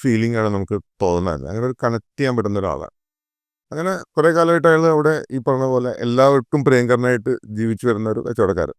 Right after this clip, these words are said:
അങ്ങനെയാണ് അവിടെ റിലയൻസിൻ്റെ ഒരു ഷോപ്പ് വരുന്നത്. അപ്പോ റിലയൻസിൻ്റെ ഒരു ഷോപ്പ് വരുമ്പോ നമുക്കറിയാലോ, ആദ്യമേ എനിക്ക് തോന്നിയൊരു വിഷമം ഇക്കക്ക് എന്തെങ്കിലും സംഭവിക്കുമോ, നമ്മുടെ ഇക്കാൻ്റെ കട പൂട്ടി പോകുമോ എന്നായിരുന്നു. കാരണം തൊട്ടടുത്താണ് ഈ ഷോപ്പ് വരുന്നത്, റിലയൻസിൻ്റെ ഷോപ്പ്.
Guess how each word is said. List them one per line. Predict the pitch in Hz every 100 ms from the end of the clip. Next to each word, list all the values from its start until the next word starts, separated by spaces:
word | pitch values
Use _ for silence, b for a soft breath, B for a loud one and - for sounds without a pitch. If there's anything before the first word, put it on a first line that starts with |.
| _ _ _ _ _ _ _ _
അങ്ങനെയാണ് | 151 165 135
അവിടെ | 123 117 110 104
റിലയൻസിൻ്റെ | 101 101 92 104 104
ഒരു | 87
ഷോപ്പ് | 85 73 78
വരുന്നത്. | 65 62 62 _ - -
അപ്പോ | - 92 - 92
റിലയൻസിൻ്റെ | 92 92 98 113 113
ഒരു | 120
ഷോപ്പ് | 123 107 127
വരുമ്പോ | 123 123 120
നമുക്കറിയാലോ, | 120 104 92 71 - - 92 - 104
ആദ്യമേ | 117 135 151
എനിക്ക് | 151 143 143
തോന്നിയൊരു | 135 131 127
വിഷമം | 113 113 110 107 120
ഇക്കക്ക് | 104 _ _ - 160 - 165
എന്തെങ്കിലും | 147 127 131
സംഭവിക്കുമോ, | 117 110 98 107 107
നമ്മുടെ | 101 107 98
ഇക്കാൻ്റെ | 117 117 135
കട | 127 120
പൂട്ടി | 117 92 101
പോകുമോ | 110 95
എന്നായിരുന്നു. | 92 82 85 92
കാരണം | 104 117
തൊട്ടടുത്താണ് | - 160 143 131 120
ഈ | 117
ഷോപ്പ് | 95 101
വരുന്നത്, | 98 80 80 76
റിലയൻസിൻ്റെ | 82 82 82 87 87 87
ഷോപ്പ്. | 85